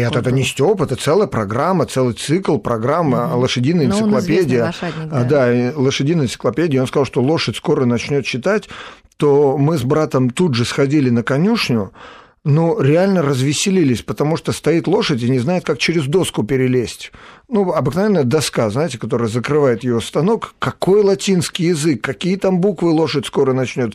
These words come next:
Speaker 2: читать. Лошадь реально стоит целый день, она не привязана, она реально не знает, как через доску сверху или снизу перелезть, понимаете? То есть, потому что это, это все равно существо,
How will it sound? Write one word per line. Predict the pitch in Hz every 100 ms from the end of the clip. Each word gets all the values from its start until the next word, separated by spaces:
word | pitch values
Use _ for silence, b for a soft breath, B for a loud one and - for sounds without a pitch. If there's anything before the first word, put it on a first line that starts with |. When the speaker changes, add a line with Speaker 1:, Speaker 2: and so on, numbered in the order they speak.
| B B B B
Speaker 2:
читать. | - 165 147 131
Лошадь | 190 185 147
реально | 151 190 147
стоит | 110 165 196 156
целый | 156 143 139
день, | 156 214 160 B -
она | 139 156
не | 151
привязана, | 135 156 226 180 139
она | 127 131
реально | 143 214 175
не | 131
знает, | 110 165 180
как | - 131
через | - 151 135
доску | 147 110 113
сверху | - 196 - 151
или | 127
снизу | - 180 131 113
перелезть, | 131 123 123 107 87
понимаете? | 123 143 233 165
То | 123
есть, | 135
потому | - 127 156
что | -
это, | 147
это | 139 135
все | 127 -
равно | 143 175
существо, | 202 156 - 123 - 143 123